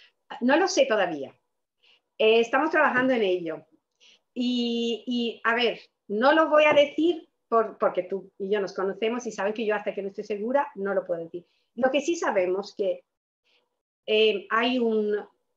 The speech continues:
digamos, un, un documento escrito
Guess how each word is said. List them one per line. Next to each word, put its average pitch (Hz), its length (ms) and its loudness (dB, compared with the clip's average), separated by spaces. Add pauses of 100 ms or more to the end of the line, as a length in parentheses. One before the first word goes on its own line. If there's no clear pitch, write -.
digamos, 226 340 0
un, 247 280 0
un 240 180 -4
documento 247 560 -2
escrito 247 760 -6